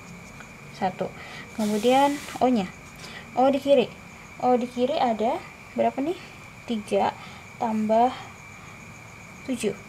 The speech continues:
berarti sepuluh. Ya, O di kanan. O di kanan empat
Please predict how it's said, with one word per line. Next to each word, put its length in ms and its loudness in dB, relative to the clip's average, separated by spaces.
berarti 480 0
sepuluh. 480 -4
Ya, 240 0
O 80 2
di 160 -4
kanan. 240 -4
O 80 -4
di 160 -6
kanan 400 -2
empat 480 2